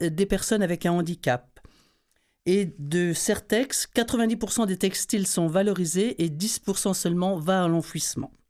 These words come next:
Donc ça, c'était la parenthèse sur Certex. Et je continue l'article. Il faut souligner que déchiqueter son inventaire a aussi un coût pour les gérants du tex-, pour les géants du textile,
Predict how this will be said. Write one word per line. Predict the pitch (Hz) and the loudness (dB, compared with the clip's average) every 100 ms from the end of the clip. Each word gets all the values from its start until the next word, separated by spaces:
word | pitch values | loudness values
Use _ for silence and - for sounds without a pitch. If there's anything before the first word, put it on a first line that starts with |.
| _ _ - _ - | _ _ -20 _ -4
Donc | 151 | -2
ça, | 196 | 0
c'était | 190 - | -2 0
la | 156 | 0
parenthèse | - 175 175 190 185 | 0 0 0 -2 -2
sur | - - | -4 -4
Certex. | - 143 - 262 269 - 240 233 - - - - - | -4 -4 -2 -4 -4 -6 -6 -6 -18 -20 -20 -12 -2
Et | 185 | 2
je | 196 | 2
continue | 202 202 220 214 | 0 0 2 2
l'article. | 185 - - 139 - 127 - - - _ _ | 0 -2 -6 -6 -4 -6 -6 -12 -20 _ _
Il | 185 190 | -2 2
faut | 262 | 2
souligner | 240 269 262 247 294 320 | 2 4 6 6 4 2
que | 175 | 0
déchiqueter | 160 240 - - 277 | 2 0 0 0 0
son | 262 196 | 2 4
inventaire | 202 190 190 - 254 302 - - | 4 4 2 2 2 2 0 0
a | 180 | 2
aussi | 196 196 - 254 | 2 2 2 4
un | 190 | 2
coût | - 294 | 2 0
pour | 254 170 | 0 2
les | 165 | 2
gérants | 165 170 170 | 2 2 2
du | 147 | 0
tex-, | 160 147 - | -2 -2 -4
pour | - 175 | -2 0
les | 165 | 2
géants | 156 185 160 | 2 2 2
du | 147 | 0
textile, | 151 - - 151 131 117 | -2 -2 -4 -2 -2 -4